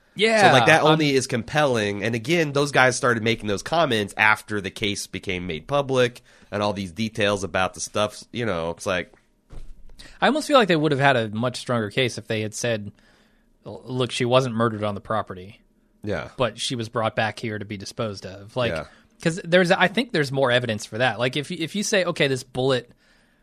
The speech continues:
Speaker 1: was in the garage," where the fuck's the blood splatter?
Speaker 2: Sure.
Speaker 1: Uh, I could see a scenario where, like, she's beaten, thrown in the back of her car where her blood was found,
Speaker 2: Uh-huh.
Speaker 1: uh, and, and taken to
Speaker 2: The quarry.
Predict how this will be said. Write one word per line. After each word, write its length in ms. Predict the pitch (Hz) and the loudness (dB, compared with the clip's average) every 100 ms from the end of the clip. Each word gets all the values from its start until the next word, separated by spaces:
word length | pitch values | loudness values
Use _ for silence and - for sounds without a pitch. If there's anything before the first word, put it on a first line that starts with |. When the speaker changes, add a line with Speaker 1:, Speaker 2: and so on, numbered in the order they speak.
| _ - | _ -6
Speaker 1:
was 160 | 117 | -4
in 60 | 131 | -2
the 60 | |
garage," 420 | 110 120 120 113 127 | 0 4 6 4 2
where 180 | 165 | 0
the 60 | 165 | 0
fuck's 300 | - 139 - | 2 0 0
the 80 | 110 | -8
blood 260 | 107 98 | -6 -6
splatter? 480 | 95 - 87 85 90 - | -6 -12 -12 -12 -16 -18
Speaker 2:
Sure. 360 | - - 80 - | -10 -4 -4 -2
Speaker 1:
Uh, 320 | 131 123 120 120 _ _ _ _ - | 0 4 4 0 _ _ _ _ 4
I 140 | 180 | 6
could 200 | 208 156 | 6 0
see 180 | - 226 | 0 0
a 40 | 185 | 0
scenario 520 | 156 143 139 135 127 | 0 2 4 4 4
where, 320 | 127 127 120 | 2 2 2
like, 220 | 117 110 | 2 0
she's 460 | - 151 135 123 113 - _ 135 120 | -2 -4 -4 -6 -8 -14 _ -14 -6
beaten, 640 | 165 202 147 120 127 - - | -4 -4 -4 -6 -6 -8 -16
thrown 380 | - 131 156 170 | -8 -2 0 0
in 80 | |
the 80 | 151 | 0
back 260 | 131 131 127 | 2 2 2
of 80 | 110 | -6
her 140 | 107 | -10
car 440 | - - 123 107 | -4 2 2 2
where 280 | 113 117 113 | -2 -2 -2
her 140 | 110 110 | -4 -2
blood 240 | 123 117 | 0 0
was 120 | 101 | -4
found, 400 | - 92 92 143 - | -10 -12 -12 -14 -12
Speaker 2:
Uh-huh. 500 | 80 76 71 - - | -12 -10 -12 -16 -8
Speaker 1:
uh, 340 | 110 110 110 104 - _ _ _ _ - | -4 0 -2 -4 -10 _ _ _ _ -6
and, 220 | 135 127 - | -6 -4 -4
and 280 | 123 113 - | -4 -6 -4
taken 400 | 147 151 151 131 | -4 -2 -4 -6
to 400 | - 156 143 131 | -2 0 0 0
Speaker 2:
The 80 | 113 | -2
quarry. 560 | - 139 101 85 107 | 0 2 4 4 0